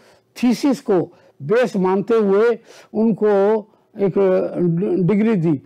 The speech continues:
और यही, अ, अ, degree मिलने के बाद उनको डीलिट मिली, और जिस वक्त इनको डीलिट मिली, अ, कोलंबिया यूनिवर्सिटी के अंदर,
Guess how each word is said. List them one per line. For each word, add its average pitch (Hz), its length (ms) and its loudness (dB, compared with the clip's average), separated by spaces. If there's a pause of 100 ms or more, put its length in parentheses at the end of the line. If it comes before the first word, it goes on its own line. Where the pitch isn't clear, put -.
(220)
और 190 120 0
यही, 247 560 0
अ, 208 80 -2 (680)
अ, 202 380 0
degree 202 400 0 (920)
मिलने 233 500 0
के 208 100 -2
बाद 180 380 0 (500)
उनको 214 680 0 (380)
डीलिट 190 560 0
मिली, 190 760 0 (300)
और 185 560 0 (260)
जिस 180 240 -2
वक्त 214 340 -2
इनको 202 560 -2 (840)
डीलिट 202 500 -2
मिली, 180 480 0 (1300)
अ, 180 80 -2 (920)
कोलंबिया 220 640 0
यूनिवर्सिटी 208 500 -2
के 208 100 -2
अंदर, 185 380 0